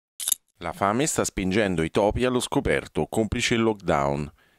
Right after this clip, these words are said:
Da una parte l'assenza di umani in molte parti della città, come il centro, fa sì che i roditori abbiano più spazio e meno paura nel frequentare le strade.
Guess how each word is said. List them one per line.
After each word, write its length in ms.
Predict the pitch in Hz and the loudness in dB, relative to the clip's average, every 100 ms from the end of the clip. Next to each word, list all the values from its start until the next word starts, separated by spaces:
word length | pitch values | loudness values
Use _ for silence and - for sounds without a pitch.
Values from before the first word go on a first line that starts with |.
| _ | _
Da 120 | - | -2
una 180 | 78 76 | 0 2
parte 440 | 98 95 101 139 135 | 2 0 0 2 2
l'assenza 480 | 104 - 85 - | 2 0 0 -2
di 100 | 76 | 0
umani 380 | 82 87 85 78 | 0 2 0 0
in 80 | 76 | 0
molte 300 | 80 78 82 | -2 -2 -2
parti 360 | 82 78 - 67 | 0 -2 -4 -4
della 180 | 65 | -2
città, 500 | 80 123 - - 50 - | -2 -2 0 0 -2 -2
come 240 | 82 73 | -2 0
il 60 | 69 | -2
centro, 540 | - 69 62 - 107 | -2 -2 -2 -2 -2
fa 160 | - 143 | 2 0
sì 240 | - 90 | 0 -2
che 100 | - | 0
i 60 | 78 | 0
roditori 520 | 82 92 113 78 82 | 2 0 2 2 4
abbiano 360 | 73 71 76 69 | 2 0 -4 -2
più 140 | 78 | -4
spazio 600 | - - 101 - - 78 | -4 0 0 0 -2 -2
e 120 | - 147 | 0 0
meno 260 | 127 85 | 2 2
paura 360 | 92 95 71 78 | 2 2 2 0
nel 140 | 71 | -2
frequentare 580 | - 76 71 - 76 71 | -4 -2 -2 -2 -2 0
le 100 | 71 | -2
strade. 480 | - 76 67 69 | -2 0 2 0